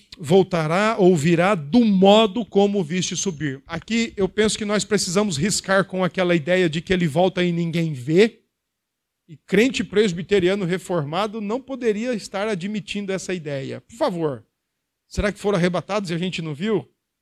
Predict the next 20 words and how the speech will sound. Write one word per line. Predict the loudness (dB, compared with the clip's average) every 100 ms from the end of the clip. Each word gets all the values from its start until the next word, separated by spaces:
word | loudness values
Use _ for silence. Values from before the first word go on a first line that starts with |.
| _ _ _ _ -8
Não, | -4 -2
irmãos, | -4 -2 -2 -2
isso | -6 -8
não | -6
tem | -6
nada | -2 -2 -2
a |
ver | -4
com | -8 -4 -6
o |
texto | -2 2 2 0 -8
bíblico | -2 -2 -2 -6 -6
e |
muito | 0 0 0 -6
menos | 0 4 4 2 -4 -4
com | -2 0
a | 2
nossa | 2 0 0 -2 -6
compreensão | -2 -2 -2 -8 -6 -6
escatológica. | -8 -6 -8 -4 -2 0 0 -2 -10 -20